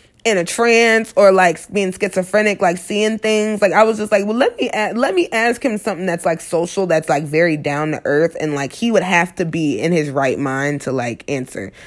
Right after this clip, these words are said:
Like, i-, i-, if someone was having, like, a schizophrenic episode, they're not gonna be able to answer if their daughter, who looks like a black woman, dates black men. They're gonna be thinking, they're gonna be, they're gonna continue on to me looking like their daughter and going to some, like, weird shit.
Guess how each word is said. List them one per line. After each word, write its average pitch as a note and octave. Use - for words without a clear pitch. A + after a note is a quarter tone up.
Like, G3
i-, G#3+
i-, F#3
if G#3+
someone D4
was C#4
having, G#3
like, F#3+
a E3+
schizophrenic F3+
episode, F#3
they're G3
not A3+
gonna F#3
be D#3+
able D#3
to D3+
answer C#3+
if C#3
their D#3
daughter, C#3
who D#3
looks D3+
like C3+
a C#3+
black C3+
woman, C3+
dates B2+
black -
men. B2
They're D#3
gonna F3
be D#3
thinking, D#3
they're G3+
gonna G#3
be, F3+
they're G3+
gonna G#3
continue F#3
on D#3+
to E3
me D#3+
looking D#3+
like D3+
their D3
daughter D#3+
and D3
going E3+
to C#3+
some, D3
like, C3+
weird D3
shit. -